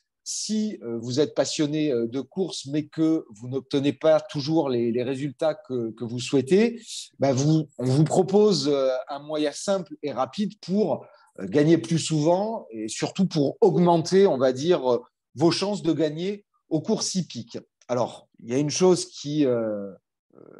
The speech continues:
qui est un mot d'ordre. Euh, cette formation-là, euh, est faite pour vous et, euh, qui va certainement vous, euh, vous faire monter en grade, euh, si vous le, le, le suivez. Euh, ça vous aidera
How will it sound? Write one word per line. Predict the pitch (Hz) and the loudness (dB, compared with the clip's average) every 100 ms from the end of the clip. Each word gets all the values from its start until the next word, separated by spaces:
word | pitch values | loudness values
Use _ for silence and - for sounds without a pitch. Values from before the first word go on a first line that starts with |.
| - - | -20 -12
qui | 113 | -4
est | 107 | 0
un | 123 | 4
mot | 151 190 | 6 6
d'ordre. | 156 180 208 123 98 _ - _ - | 6 6 4 0 -4 _ -20 _ -10
Euh, | 117 | -4
cette | 175 165 | -2 0
formation-là, | 185 156 165 160 175 175 165 147 _ _ _ | 0 2 0 0 -2 0 0 -2 _ _ _
euh, | 104 107 101 - | -12 -10 -10 -2
est | 151 | 0
faite | 123 185 175 - - _ _ _ - | 2 2 2 -2 -16 _ _ _ -6
pour | 135 135 | -2 0
vous | 135 190 247 233 - | 4 6 6 2 2
et, | 151 156 147 | 6 8 6
euh, | 127 120 110 - | 4 2 -2 -8
qui | 123 | -6
va | 120 156 147 131 104 | 4 6 6 6 2
certainement | - - - - 180 165 180 185 175 107 120 | -6 -4 -4 -2 -4 -2 -6 -6 -8 -14 -8
vous, | 139 139 | -2 2
euh, | 123 117 110 101 | 2 2 -2 -8
vous | 120 | -8
faire | - 127 | -2 0
monter | 143 151 151 165 156 131 | 0 -4 -2 0 0 -2
en | 131 135 | -6 -10
grade, | 131 151 151 113 85 _ _ _ _ _ 110 | -2 2 2 0 -10 _ _ _ _ _ -6
euh, | 113 110 107 101 92 - - | -2 0 0 -2 -6 -14 -10
si | - - 185 | -6 2 4
vous | 160 156 | 6 6
le, | 139 127 | 6 6
le, | 120 117 113 | 4 2 2
le | 113 | 0
suivez. | 117 - 147 160 233 - _ - - - - | -2 -4 0 2 2 -2 _ -20 -20 -20 -8
Euh, | 131 131 127 127 123 123 117 120 | -2 0 2 0 0 0 0 -2
ça | - 143 | -6 -10
vous | 127 135 | -6 -2
aidera | 180 151 165 180 151 | 0 0 -2 -4 -8